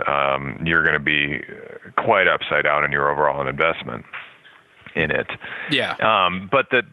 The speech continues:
Speaker 1: but I would say there is a little bit of difference, because if you go back to that generation, the,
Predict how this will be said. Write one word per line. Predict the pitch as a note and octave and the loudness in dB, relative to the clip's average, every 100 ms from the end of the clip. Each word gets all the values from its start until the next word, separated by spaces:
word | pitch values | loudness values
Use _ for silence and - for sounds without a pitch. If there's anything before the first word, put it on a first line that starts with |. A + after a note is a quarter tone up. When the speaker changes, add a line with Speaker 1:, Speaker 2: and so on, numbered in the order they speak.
| _ _ - | _ _ -4
Speaker 1:
but | B2+ | 0
I | G#2 D3+ | 2 2
would | F3 - | 0 -2
say | C#3 A2+ | 0 2
there | A2+ D3 | 4 2
is | |
a | C3 | 2
little | A#2+ A2 | 2 2
bit | F#2+ | 2
of | E2+ | 0
difference, | F#2 E2 D2+ - | 0 -2 -4 -4
because | G2 G2+ | -4 -2
if | F#2 | -2
you | G2 | -2
go | F#2 B2+ | 0 2
back | D3+ D3 | 2 0
to | G#2+ | 2
that | F#2+ G2 | 0 2
generation, | F2 D#2+ D#2 D#2+ D#2 D2 C#2+ - - - - - - - | 0 0 2 2 0 -2 -4 -10 -16 -14 -14 -14 -16 -4
the, | - | -4